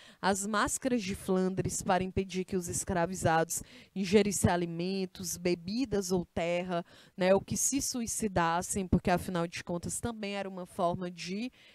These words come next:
resistência, de fuga de toda essa violência no qual passavam.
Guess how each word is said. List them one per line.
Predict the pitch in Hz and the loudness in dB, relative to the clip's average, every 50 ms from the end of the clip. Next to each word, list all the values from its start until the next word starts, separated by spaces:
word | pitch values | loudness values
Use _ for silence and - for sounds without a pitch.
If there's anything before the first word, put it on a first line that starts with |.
| _ _ | _ _
resistência, | - 254 254 277 294 392 415 - - - - 233 233 247 277 320 302 - - 240 196 | 0 2 2 2 2 0 -2 -2 -4 -6 -4 -4 -4 -2 -2 -2 -2 -2 0 0 0
de | 190 180 - 240 | 0 0 -2 -2
fuga | 277 - - - - 269 330 359 349 247 214 190 | -2 -2 -2 2 8 10 10 10 10 8 4 -2
de | 190 - - 185 | -2 -2 -6 -2
toda | - - 185 170 170 170 160 - - - - - - - - | 0 2 2 2 2 0 -4 -6 -8 -12 -20 -20 -20 -6 0
essa | 170 170 180 - - 202 | 2 2 2 2 2 0
violência | 190 180 185 190 185 190 190 185 170 165 165 160 - - 180 | 0 2 4 6 6 6 6 4 2 0 -2 -2 -2 -2 0
no | 165 160 | 0 -2
qual | - - 185 151 147 | 0 2 2 2 2
passavam. | - 170 156 175 - - 170 131 143 135 - 135 131 139 | 2 0 0 0 0 -2 -4 -4 -4 -6 -10 -10 -12 -14